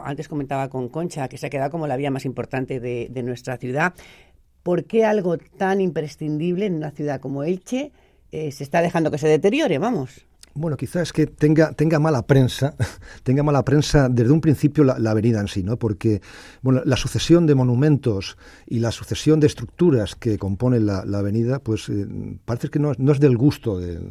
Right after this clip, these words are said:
Speaker 2: de la gente, ¿no? Pero yo pienso que no es del gusto de la gente porque no se ha, eh, no se ha difundido de una forma correcta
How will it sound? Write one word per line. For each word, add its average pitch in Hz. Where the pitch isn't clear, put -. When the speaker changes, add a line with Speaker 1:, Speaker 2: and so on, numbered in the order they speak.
Speaker 2:
de 101
la 87
gente, 82
¿no? 110
Pero 120
yo 151
pienso 175
que -
no 139
es 147
del 160
gusto 151
de -
la 139
gente 151
porque 123
no 127
se 143
ha, 127
eh, 120
no 135
se 180
ha 170
difundido 131
de 135
una 143
forma 104
correcta 147